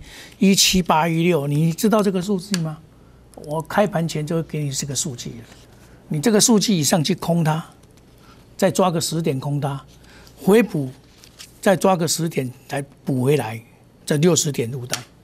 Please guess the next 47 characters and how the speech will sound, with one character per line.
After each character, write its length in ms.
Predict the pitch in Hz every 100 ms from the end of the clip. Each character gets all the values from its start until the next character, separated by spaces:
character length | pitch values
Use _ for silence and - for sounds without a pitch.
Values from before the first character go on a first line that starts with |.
| _ - _ -
你 120 | 160
今 140 | 156 220
天 140 | 226
最 120 | 233
好 180 | 180 135
赚 160 | 202 139
也 80 | 127
就 140 | 170
这 140 | 165
一 60 | 151
段 240 | 147 156 120
而 140 | 127
已 80 | 113
啦， 160 | 104 - - - - - - -
你 100 | 190
不 140 | 247
可 160 | 196 160
能 160 | 196
空 220 | - 233
到 120 | 226 190
最 160 | 220
高 180 | 180 180
点， 180 | 165 143
也 80 | 160
不 100 | 220
可 140 | -
能 100 | 165
补 160 | 170 139
到 140 | 165
最 180 | 147 139
低 180 | 139 139
点， 200 | 139 107 - - -
不 80 | -
可 160 | 196 113
能， 140 | 120
不 140 | 131
要 120 | 180 185
搞 220 | 127 113
啦。 160 | - - - - - - - - - - - -
我 100 | -
们 100 | 196 214
就 120 | 269
是 120 | 220
实 220 | - 196
在 220 | 214 240
的， 180 | 170 160 - _ _ _ - - - -
把 200 | 143